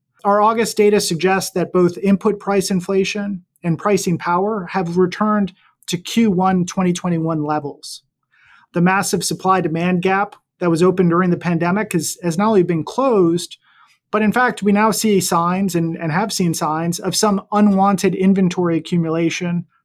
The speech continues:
in some goods markets that has actually led to some price discounting, some cutback in orders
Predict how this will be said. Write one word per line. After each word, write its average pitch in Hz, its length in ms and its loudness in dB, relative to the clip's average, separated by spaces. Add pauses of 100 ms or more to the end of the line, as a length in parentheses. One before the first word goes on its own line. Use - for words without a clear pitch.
(120)
in 170 120 -2
some 180 280 0
goods 185 260 2
markets 156 540 -6 (380)
that 180 100 2
has 175 100 2
actually 190 560 0
led 175 300 -2
to 160 440 0 (280)
some 175 200 2
price 180 280 0
discounting, 196 720 -2 (320)
some 170 220 -2
cutback 180 480 -2
in 156 60 -2
orders 160 680 0